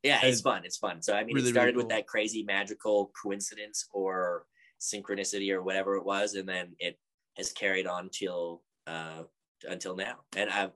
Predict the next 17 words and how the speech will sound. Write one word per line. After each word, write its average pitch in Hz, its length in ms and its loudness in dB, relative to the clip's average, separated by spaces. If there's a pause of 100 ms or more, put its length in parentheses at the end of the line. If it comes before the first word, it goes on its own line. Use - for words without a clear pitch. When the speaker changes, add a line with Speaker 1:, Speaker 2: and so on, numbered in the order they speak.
(240)
Speaker 1:
I'm 113 100 -4
gonna 123 160 2
go, 110 220 2
I'm 113 140 0
actually 127 240 0
not 107 240 -4
playing 98 380 -4 (120)
in 110 220 -6
their 110 180 -2
band 107 360 -2
with 98 240 -6
them 104 380 -2
'cause 98 80 -12
they're 98 100 -2
using 98 360 -2
the - 120 -8
other 92 160 -6